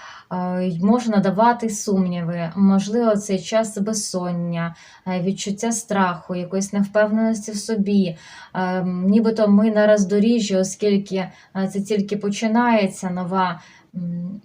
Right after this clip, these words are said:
енергія, то ми можемо бути заплутані в своїх бажаннях і планах. Варто пропрацьовувати цей аспект через гармонійні аспекти. Тож все рівно такі потужні світила, як Сонце і Місяць,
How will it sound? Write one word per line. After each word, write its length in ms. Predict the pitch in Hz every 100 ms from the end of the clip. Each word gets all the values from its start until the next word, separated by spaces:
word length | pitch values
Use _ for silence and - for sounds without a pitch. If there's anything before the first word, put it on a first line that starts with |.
| -
енергія, 760 | 196 202 202 214 190 175 175 170
то 160 | 208
ми 460 | 202 202 233 233 214
можемо 680 | 190 196 220 202 196 185 175
бути 480 | 190 180 214 202 185
заплутані 640 | 208 208 233 226 208 185
в 60 |
своїх 480 | 165 185 190 202 202
бажаннях 640 | 185 180 196 202 202 196 196
і 40 |
планах. 720 | - 196 185 170 165 - _ _ - - -
Варто 680 | 196 190 240 269 269 233 220
пропрацьовувати 920 | 208 214 208 208 - 214 196 185 185 180
цей 280 | - 185 -
аспект 640 | 180 - 240 269 269 -
через 500 | - 214 208 196 - 196
гармонійні 680 | 214 208 196 170 190 202 196
аспекти. 680 | 196 - 180 165 - - 202 - - -
Тож 280 | 214 202 -
все 280 | - 214
рівно 540 | 202 208 240 233 190 165 - _
такі 260 | 196 202 208
потужні 520 | 208 208 247 233 214
світила, 440 | 202 208 214 202
як 220 | 185 185 -
Сонце 540 | - 214 202 202 -
і 140 | 185 185
Місяць, 640 | 190 226 262 196 170 -